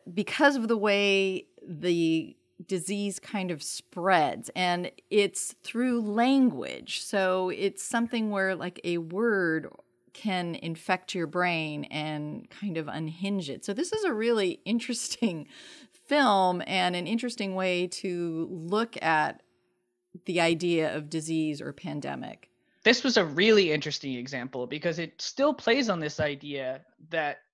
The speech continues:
Speaker 2: viruses need not be these necessarily biological entities, that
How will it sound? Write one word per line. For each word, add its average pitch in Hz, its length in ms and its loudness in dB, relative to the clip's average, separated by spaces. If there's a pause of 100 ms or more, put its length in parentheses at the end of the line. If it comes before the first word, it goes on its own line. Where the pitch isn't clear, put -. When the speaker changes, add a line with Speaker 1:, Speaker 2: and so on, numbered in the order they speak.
(340)
Speaker 2:
viruses 196 500 0
need 180 280 -4
not 170 260 0
be 165 160 -4
these 147 400 -8
necessarily 160 720 -6
biological 156 760 -4
entities, 123 640 -16
that 156 200 -2